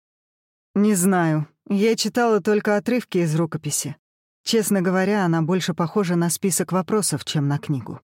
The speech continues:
И ты права, у него не было каких-то оригинальных, интересных идей. Но, по-моему, он пытается найти смысл,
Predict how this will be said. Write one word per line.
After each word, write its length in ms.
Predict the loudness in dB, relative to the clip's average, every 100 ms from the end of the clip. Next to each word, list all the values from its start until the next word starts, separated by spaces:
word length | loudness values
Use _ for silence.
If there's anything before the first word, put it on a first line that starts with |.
| _ _ _ _
И 120 | -2
ты 100 | 0
права, 440 | 0 0 0 -2 -4 _ -20 -20 -12 -2
у 80 | 0
него 200 | 2 2
не 160 | 2
было 180 | 2 0
каких-то 500 | -2 -2 -4 -2 0
оригинальных, 720 | 0 0 0 2 2 0 0
интересных 640 | 0 0 0 0 0 0 -2
идей. 360 | -2 -2 -4 -8 _ _ _ _ _
Но, 200 | -2 0
по-моему, 480 | 0 0 2 2 2
он 140 | 2 0
пытается 540 | -2 -2 -2 -2 0
найти 380 | 0 0 -2 -2
смысл, 500 | 0 0 0 -2